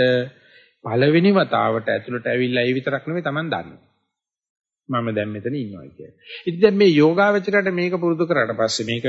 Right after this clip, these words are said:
මේ පොඩි, අ, පීයක් ගහන්න පුරුදු කරන මිනිස්සේ කවදා හරි පීය ලෑල්ලේ වදින්න ගැහුවා වගේ.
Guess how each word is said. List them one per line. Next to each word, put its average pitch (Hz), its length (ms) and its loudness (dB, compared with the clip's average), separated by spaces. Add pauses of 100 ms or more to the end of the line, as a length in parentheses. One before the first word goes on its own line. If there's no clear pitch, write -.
මේ 117 280 -6 (800)
පොඩි, 113 200 -2 (460)
අ, - 120 -12 (1000)
පීයක් 131 280 2
ගහන්න 131 260 -4
පුරුදු 123 240 -4
කරන 123 200 -4
මිනිස්සේ 131 480 0
කවදා 131 380 0
හරි 139 140 -2
පීය 139 320 0
ලෑල්ලේ 131 380 2
වදින්න 147 340 2
ගැහුවා 139 420 2
වගේ. 78 240 -12